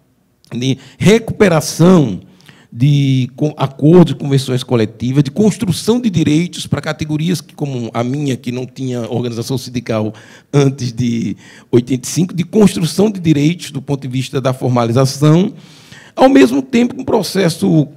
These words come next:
também hiperconhecido de todos, da hiperinflação, de destruição da renda, né, e do processo de, é,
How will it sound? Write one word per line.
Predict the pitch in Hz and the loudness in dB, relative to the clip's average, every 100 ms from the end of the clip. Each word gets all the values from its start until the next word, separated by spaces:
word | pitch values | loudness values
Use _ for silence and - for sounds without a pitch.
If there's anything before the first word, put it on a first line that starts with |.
| - - | -10 0
também | 151 139 175 | 2 2 0
hiperconhecido | 185 170 160 - 156 143 - 147 151 | 2 2 0 2 2 2 0 -2 -4
de | |
todos, | - 180 175 190 202 | 2 6 8 8 4
da | 196 196 - | 2 2 2
hiperinflação, | 175 185 170 - 196 165 180 190 208 226 220 - - | 0 -2 -4 0 -2 0 0 2 2 0 -4 -16 -12
de | 151 | -6
destruição | 160 180 - 202 160 - 180 190 | -2 -2 -2 -4 -4 -4 -4 -2
da | 190 | -2
renda, | 160 156 160 165 190 190 - _ | -2 0 0 0 -4 -6 -18 _
né, | - 151 160 - - - | -4 -2 -2 -8 -12 -8
e | 143 | -2
do | 175 170 | -2 0
processo | 180 160 - 147 147 147 175 | 0 0 2 4 4 0 -6
de, | 147 165 160 151 - _ _ _ _ - | 0 2 2 0 -6 _ _ _ _ 0
é, | 135 139 135 131 - 165 | 2 4 2 0 -4 -10